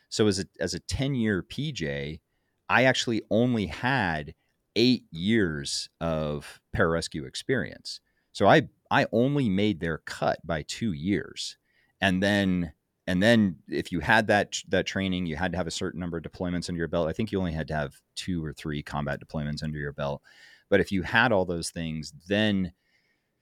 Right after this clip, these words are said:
you'd get picked up for a couple of interviews, did those interviews, and then I got whisked away, um, to, uh, a-, actually a really f-, cool facility that I had no idea even existed, uh,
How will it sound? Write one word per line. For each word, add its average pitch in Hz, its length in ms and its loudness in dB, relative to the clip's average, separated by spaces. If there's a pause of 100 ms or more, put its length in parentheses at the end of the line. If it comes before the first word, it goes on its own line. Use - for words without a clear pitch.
(240)
you'd 98 180 0
get 101 160 2
picked - 220 0
up 92 160 4
for 90 100 -2
a 80 60 -2
couple 78 240 -6
of 80 80 -4
interviews, 110 840 4 (260)
did 92 180 0
those 90 200 2
interviews, 85 720 0
and 78 120 -4
then 78 120 -4
I 76 80 -4
got 73 320 -2 (160)
whisked 82 320 -6
away, 78 580 -2
um, 67 520 -6 (840)
to, 80 300 0
uh, 67 340 2 (460)
a-, - 180 -4
actually 87 220 -2
a 76 40 -8
really 80 160 -2
f-, - 220 -8 (120)
cool 82 180 -4
facility 92 540 0
that 73 260 -4 (1200)
I 50 160 -8
had 76 200 -4
no 82 80 0
idea 78 240 -2
even 76 160 -2
existed, 107 480 0 (420)
uh, 78 260 2